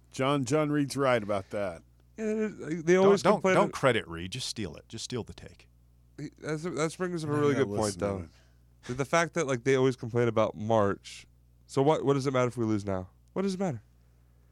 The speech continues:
Speaker 2: If it matters
Speaker 1: It's
Speaker 2: in
Speaker 1: the,
Speaker 2: March
Speaker 1: it's, it's, it's the same people. It's, you can call him by many different names,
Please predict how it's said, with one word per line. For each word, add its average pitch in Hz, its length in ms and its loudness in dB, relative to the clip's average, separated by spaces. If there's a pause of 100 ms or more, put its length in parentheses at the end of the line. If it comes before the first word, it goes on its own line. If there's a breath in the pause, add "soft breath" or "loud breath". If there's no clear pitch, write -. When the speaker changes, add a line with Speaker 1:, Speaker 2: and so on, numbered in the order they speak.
(220)
Speaker 2:
If 131 180 0
it 131 120 2
matters 170 460 6
Speaker 1:
It's 165 100 4
Speaker 2:
in - 60 4
Speaker 1:
the, 139 60 8
Speaker 2:
March 131 140 10
Speaker 1:
it's, - 140 0
it's, 233 260 2
it's - 220 -2
the 233 100 -4
same 208 400 4
people. 208 400 -2 (280 loud breath)
It's, 120 420 0 (220 soft breath)
you 113 160 -2
can 113 220 -6
call 175 380 6
him 180 200 0 (320 soft breath)
by 120 120 4
many 147 280 4
different 180 380 4
names, 151 540 4